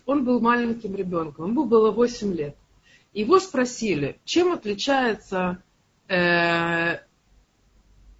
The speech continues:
чем отличается имя Всевышнего, которое записывается двумя юдами. А мы знаем, что два юда это и есть две точки. Юд это точка. И два юда, они пишутся один рядом с другой.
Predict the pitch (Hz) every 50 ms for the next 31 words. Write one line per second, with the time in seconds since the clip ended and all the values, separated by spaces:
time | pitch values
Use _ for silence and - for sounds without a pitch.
0 | _ _ _ _ _ _ _ _ _ _ _ _ _ _ _ _ _ _ _ _
1 | _ _ _ _ - _ _ _ - - 311 330 320 302 285 247 240 220 214 202
2 | - - 262 254 247 240 220 202 190 196 - - - 185 180 180 175 170 170 170
3 | 175 - _ _ _ _ _ _ _ _ _ _ - 277 294 277 247 220 220 -
4 | - - 226 226 311 359 427 403 - - 190 160 151 143 147 - 196 196 - 269
5 | 247 240 233 214 196 220 214 - 247 254 240 - - 185 185 185 - - 180 175
6 | 196 202 208 220 233 226 220 190 226 226 202 175 156 151 143 135 127 131 - _
7 | - - - - - 190 240 311 302 247 240 254 247 233 226 220 - - 202 190
8 | 180 180 226 226 226 240 294 311 214 208 202 196 196 - 196 202 196 196 247 247
9 | 233 196 190 214 214 214 202 165 143 - - 180 185 220 311 247 226 202 208 220
10 | 214 - - 180 156 147 - - - - - _ _ - - _ - - 202 190
11 | 214 254 277 294 311 427 427 320 277 262 247 247 247 247 302 320 320 - - -
12 | 220 196 190 190 196 247 269 247 226 226 226 226 226 214 208 196 208 220 202 185
13 | 160 139 127 135